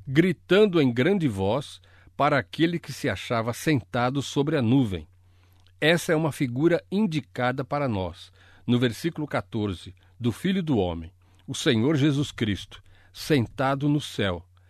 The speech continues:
E o anjo vem e clama com grande voz: "Toma a tua foice e ceifa, pois chegou a hora de ceifar,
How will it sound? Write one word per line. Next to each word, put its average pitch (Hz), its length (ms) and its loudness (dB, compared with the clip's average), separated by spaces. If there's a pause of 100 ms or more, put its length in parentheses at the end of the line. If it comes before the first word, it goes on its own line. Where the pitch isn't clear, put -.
(320)
E 147 140 4
o 135 120 8
anjo 143 320 6
vem 120 360 0
e 190 100 -4
clama 165 480 2
com 117 180 -2
grande 117 300 2
voz: 90 540 -6 (420)
"Toma 190 360 8
a 117 40 -2
tua 131 300 2
foice 151 720 0
e 156 100 0
ceifa, 117 680 0 (600)
pois 147 180 6
chegou 151 500 4
a 139 100 4
hora 147 380 4
de 135 120 -8
ceifar, 107 680 -2